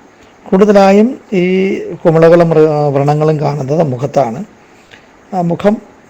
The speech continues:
കഴിഞ്ഞാൽ പിന്നീട് കൈവെള്ള, കാൽപാദം, വായിൽ, അത് കണ്ണിലെ കോർണിയ, ജനനേന്ദ്രിയങ്ങൾ എന്നീ ഭാഗത്തും ഈ വ്രണങ്ങൾ അഥവാ കുമിളകൾ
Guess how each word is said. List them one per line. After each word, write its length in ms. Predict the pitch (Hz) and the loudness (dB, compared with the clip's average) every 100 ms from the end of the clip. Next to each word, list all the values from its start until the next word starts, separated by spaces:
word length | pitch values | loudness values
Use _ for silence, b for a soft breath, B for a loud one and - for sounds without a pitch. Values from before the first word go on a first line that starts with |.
| 170 | -2
കഴിഞ്ഞാൽ 320 | 165 160 175 | 0 2 0
പിന്നീട് 400 | 180 170 156 180 190 | 0 -4 -6 -8 -2
കൈവെള്ള, 480 | 147 143 139 151 247 _ - - 165 | 2 2 0 -6 -8 _ -20 -8 -4
കാൽപാദം, 580 | 139 135 143 139 175 - b b b b _ 160 | -4 -4 -6 -4 -6 -8 b b b b _ -2
വായിൽ, 560 | 143 135 143 139 208 - - - | 2 2 2 0 -4 -12 -20 -12
അത് 160 | 156 147 | -8 -2
കണ്ണിലെ 320 | 147 143 135 | 0 2 0
കോർണിയ, 600 | 131 135 131 143 156 202 - B B B B - 147 | 0 -2 -2 -4 -2 -4 -6 B B B B -10 -2
ജനനേന്ദ്രിയങ്ങൾ 720 | 156 156 147 139 139 156 214 - 175 | 0 2 0 0 -2 -2 -6 -10 -8
എന്നീ 300 | 175 202 214 | -2 0 0
ഭാഗത്തും 580 | 156 147 143 143 190 - _ B B B B - | 2 0 0 -4 -8 -8 _ B B B B -14
ഈ 240 | 160 196 247 - | -8 -8 -10 -8
വ്രണങ്ങൾ 460 | 147 147 151 196 - | -6 -4 -2 -4 -4
അഥവാ 360 | 151 139 143 214 | -6 0 0 0
കുമിളകൾ 540 | - 139 139 135 202 | -4 -8 -6 -4 -4